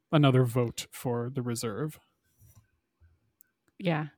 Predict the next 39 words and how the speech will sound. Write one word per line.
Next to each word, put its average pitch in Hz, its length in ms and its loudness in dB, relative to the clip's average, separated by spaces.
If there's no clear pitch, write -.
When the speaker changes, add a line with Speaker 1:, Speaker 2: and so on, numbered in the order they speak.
Speaker 2:
I 180 80 2
mean, 165 300 4
at 156 200 2
one 165 200 4
point 160 220 0
five, 160 280 0
you're 160 120 -2
getting 165 220 -2
close 165 340 -4
to, 175 120 -2
like, 170 240 -4
what 170 240 0
you 185 140 -2
would 165 140 -2
want 160 320 0
for 160 500 -4
transfer 170 340 0
point - 260 -6
value, 85 400 -6
right? 165 140 8
Speaker 1:
Right, 139 300 6
Speaker 2:
So - 200 -6
Speaker 1:
because 165 400 4
Speaker 2:
pretty 180 160 0
sweet. 160 280 -4
Speaker 1:
generally 156 400 10
speaking, 135 500 2
like, 127 360 0
by 139 160 2
transferring 151 640 4
points, 156 380 4
you 135 100 2
can 135 340 -2
usually 185 500 6
get 170 300 -2
ideally 143 440 4
around 147 420 2
two 160 200 10
cents 160 540 4